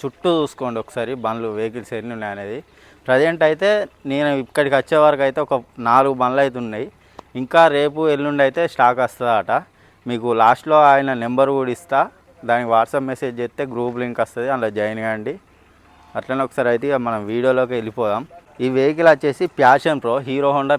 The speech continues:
Passion Pro బండి. దీని మోడల్ వచ్చేసి టెన్ మోడల్. ఒకసారి అయితే బండి దగ్గరికి వచ్చి చూసుకోండి. బండి అయితే నీట్ కండిషన్లో ఉన్నది. దీని మోడల్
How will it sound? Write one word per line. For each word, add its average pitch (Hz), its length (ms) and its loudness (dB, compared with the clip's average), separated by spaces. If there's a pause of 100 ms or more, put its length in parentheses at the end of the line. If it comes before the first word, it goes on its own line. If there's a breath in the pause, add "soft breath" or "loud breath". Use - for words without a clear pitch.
Passion 120 380 0
Pro 110 100 -4
బండి. 107 400 -8 (460 soft breath)
దీని 127 180 -2
మోడల్ 135 380 8
వచ్చేసి 135 400 0
టెన్ 139 300 0
మోడల్. 127 280 6
ఒకసారి 131 320 2
అయితే 127 160 0
బండి 127 300 2
దగ్గరికి 135 400 0
వచ్చి 131 200 -2
చూసుకోండి. 117 520 -4
బండి 131 300 2
అయితే 139 200 2
నీట్ 131 280 -2
కండిషన్లో 131 560 0
ఉన్నది. 110 460 -6 (520 loud breath)
దీని 135 380 0
మోడల్ 143 520 4